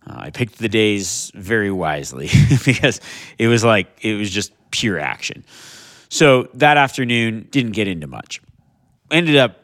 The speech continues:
getting into some elk. So it's the last morning, and I, and I go back to this spot where I'd encountered some bulls, and there's, like, oh, there's just dudes everywhere. And I'm like, "Man, there's somebody where I wanted to go in.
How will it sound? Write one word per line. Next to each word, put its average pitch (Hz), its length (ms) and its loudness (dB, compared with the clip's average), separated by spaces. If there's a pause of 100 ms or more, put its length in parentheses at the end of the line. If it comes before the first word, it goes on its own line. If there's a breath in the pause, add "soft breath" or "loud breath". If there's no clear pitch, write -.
(140)
getting 120 280 0
into 110 680 -4
some 92 280 -6
elk. 80 280 -8 (540 loud breath)
So - 140 -2
it's 110 100 0
the 127 80 0
last 139 300 2
morning, 78 340 -10
and 87 80 -10
I, 95 40 -8
and 104 160 -6
I 107 60 -2
go 147 180 -2
back 127 320 2
to 107 120 -10
this - 340 -8
spot - 480 0
where 87 140 -8
I'd 78 200 -10
encountered 87 500 -12
some 85 160 -14
bulls, 78 300 -12 (640 loud breath)
and 113 540 0 (200)
there's, 113 320 -2
like, 87 240 -6 (400)
oh, 104 200 -2
there's 101 320 -4
just 101 480 -10
dudes 90 560 -6 (260)
everywhere. 50 720 -10 (160)
And - 80 -12
I'm 90 100 -10
like, 82 240 -12
"Man, 82 200 -10
there's 78 160 -10
somebody 131 380 -2
where 117 180 2
I 113 120 4
wanted 107 300 -2
to 107 60 -6
go 95 280 -4
in. 85 260 -8